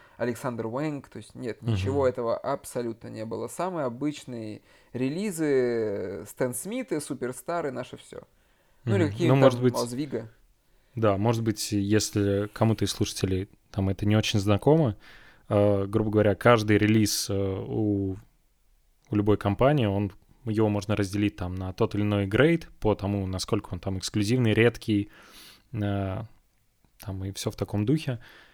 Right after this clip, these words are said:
Speaker 2: И, соответственно, у магазинов тоже есть, э, свои, э,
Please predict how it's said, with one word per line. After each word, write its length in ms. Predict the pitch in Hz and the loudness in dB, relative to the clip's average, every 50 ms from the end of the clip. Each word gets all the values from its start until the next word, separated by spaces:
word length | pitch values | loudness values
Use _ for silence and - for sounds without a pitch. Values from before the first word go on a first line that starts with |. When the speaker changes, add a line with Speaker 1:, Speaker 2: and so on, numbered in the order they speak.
| _ _ _ _ _ | _ _ _ _ _
Speaker 2:
И, 280 | 139 151 165 165 160 147 | 0 2 4 4 4 2
соответственно, 640 | - - 110 - 113 113 - - 117 110 104 104 107 - | 2 0 0 0 0 0 2 0 2 2 4 2 2 2
у 60 | 123 | 0
магазинов 540 | 117 113 104 107 107 104 117 120 110 98 - - | 2 4 4 6 6 6 4 4 2 0 -2 0
тоже 300 | - 123 113 98 101 98 | 2 4 4 4 2 0
есть, 360 | 92 95 92 - - - - 104 | -2 -2 -4 -4 -6 -8 -6 -4
э, 220 | 98 98 101 101 | -4 -4 -4 -6
свои, 520 | - - - 113 107 104 104 101 98 95 - - - - - - - _ _ | -6 -4 0 2 4 4 4 4 2 0 -2 -8 -16 -20 -20 -20 -20 _ _
э, 400 | 120 107 101 101 98 98 98 95 | -6 -4 -2 -2 -2 -2 -4 -6